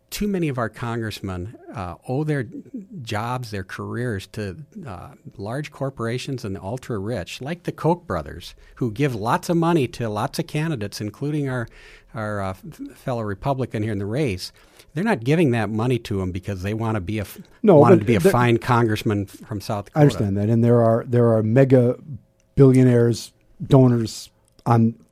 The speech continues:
Speaker 2: across the political spectrum, and you know that. Uh, the Koch brothers get uh, uh,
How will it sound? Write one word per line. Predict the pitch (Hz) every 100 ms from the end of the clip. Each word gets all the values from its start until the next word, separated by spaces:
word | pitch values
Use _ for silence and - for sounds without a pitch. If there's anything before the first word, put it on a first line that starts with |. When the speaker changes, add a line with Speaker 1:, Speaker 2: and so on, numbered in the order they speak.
| -
Speaker 2:
across | - - - 131 139 -
the | -
political | - 110 98 101
spectrum, | - - - -
and | 101
you | 113
know | 92 -
that. | - _ _ _ _ _
Uh, | 131 117 113 117
the | 127
Koch | 170 147
brothers | 143 123 117
get | - 120 110 _ _ _
uh, | 131 117 110 113 -
uh, | 101 95